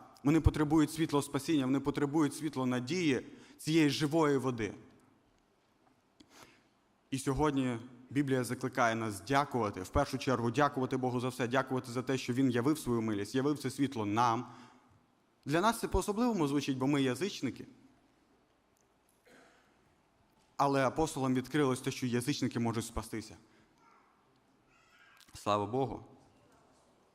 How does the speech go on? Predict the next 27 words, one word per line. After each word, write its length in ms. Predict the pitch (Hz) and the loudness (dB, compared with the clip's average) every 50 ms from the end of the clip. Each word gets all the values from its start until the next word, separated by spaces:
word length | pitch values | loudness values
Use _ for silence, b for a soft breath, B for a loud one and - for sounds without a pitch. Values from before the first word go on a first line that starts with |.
| _ _ _ _ _ _ _ _ _ _ _ _ _ _ _ _ _ _ _ _ _ _ - | _ _ _ _ _ _ _ _ _ _ _ _ _ _ _ _ _ _ _ _ _ _ -10
І 60 | - | -10
в 40 | - | -6
той 140 | - 165 160 | -4 -4 -4
же 100 | 123 123 | -4 -6
самий 260 | - 143 127 123 120 | -6 -4 -2 -2 -2
момент 220 | 117 117 113 110 | -2 -2 -2 -2
Біблія 280 | 107 127 123 113 117 117 | -2 -2 -2 -2 -2 -4
закликає 480 | 104 117 113 - 113 - - 113 107 104 | -4 -6 -6 -8 -6 -4 0 0 0 0
виконувати 500 | 104 - - 127 127 127 120 113 - 110 | -2 -2 -2 -2 -2 -2 -4 -4 -6 -6
волю 300 | 95 107 107 104 104 101 | -4 -4 -4 -4 -4 -4
Отця. 360 | 101 98 - - 90 85 85 - _ _ _ _ _ _ _ _ _ _ _ _ _ _ _ _ _ _ _ _ _ _ _ - | -6 -8 -10 -12 -14 -14 -14 -16 _ _ _ _ _ _ _ _ _ _ _ _ _ _ _ _ _ _ _ _ _ _ _ -4
Нести 280 | 131 131 127 131 127 120 | -4 -4 -4 -4 -6 -6
це 140 | - 120 | -6 -6
світло 480 | 107 - 131 143 156 139 143 143 131 127 - - - | -6 -2 0 0 0 0 0 -2 -2 -2 -4 -4 -2
іншим. 420 | 135 127 117 - - - 90 85 87 - - - - _ _ _ _ _ _ _ _ _ - | 0 0 0 -2 -4 -8 -10 -10 -12 -16 -20 -20 -20 _ _ _ _ _ _ _ _ _ -2
Не 120 | - 139 139 | 0 0 2
дивлячись 440 | 143 151 147 139 139 - 135 139 147 | 4 2 2 2 0 0 -2 -2 -2
на 80 | 139 | -2
те, 140 | 135 139 139 | 0 2 2
як 340 | 131 131 123 - - - - | 2 2 0 -2 -6 -4 0
вони 160 | 135 135 139 | 2 4 4
можуть 280 | 135 131 127 120 123 - | 4 2 2 0 -2 -2
виглядати, 480 | 131 117 123 127 123 131 127 123 123 | -2 0 0 0 2 2 2 2 2
не 140 | 117 117 120 | -2 -2 -2
дивлячись 420 | 120 127 123 123 120 123 123 - | -2 -2 -2 -2 -2 -4 -6 -6
на 100 | - 123 | -4 -6
те, 200 | 117 123 131 120 | -4 -2 -2 -4